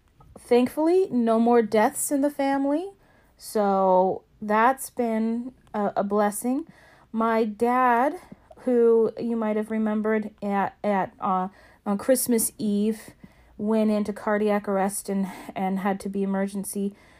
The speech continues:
uh, transferred to a hospital in Alabama and had multiple surgeries over the following week, um,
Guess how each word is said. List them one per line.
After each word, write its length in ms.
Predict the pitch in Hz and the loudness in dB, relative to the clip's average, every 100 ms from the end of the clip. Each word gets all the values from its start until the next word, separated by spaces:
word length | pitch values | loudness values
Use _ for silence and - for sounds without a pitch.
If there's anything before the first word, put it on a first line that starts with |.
| _ _ _ | _ _ _
uh, 260 | - 196 180 | -6 -2 -2
transferred 680 | - 254 233 226 - 226 226 220 - - | 0 0 0 -2 0 2 2 0 -10 -16
to 260 | - - 220 | -10 -2 0
a 60 | 165 | 2
hospital 800 | 220 214 - - 214 202 185 - - _ _ _ _ _ _ - | 4 2 0 -6 -2 0 -2 -6 -20 _ _ _ _ _ _ -6
in 240 | 247 196 | -2 0
Alabama 800 | 185 180 165 202 247 254 247 247 - | 0 -2 -2 -2 0 2 2 0 0
and 280 | 190 185 | -4 -4
had 260 | 190 170 175 | -2 -4 -4
multiple 480 | 196 233 240 220 208 | -2 -2 -2 -4 -6
surgeries 580 | 202 220 214 226 220 196 | -4 -4 -2 -2 -2 -4
over 140 | 196 | -6
the 80 | 196 | -8
following 560 | - 202 196 196 196 | -6 -4 -2 -2 -4
week, 340 | 190 196 196 - _ - - - _ - - | -4 -6 -8 -14 _ -20 -20 -20 _ -20 -8
um, 480 | 202 190 185 180 | -6 -4 -4 -8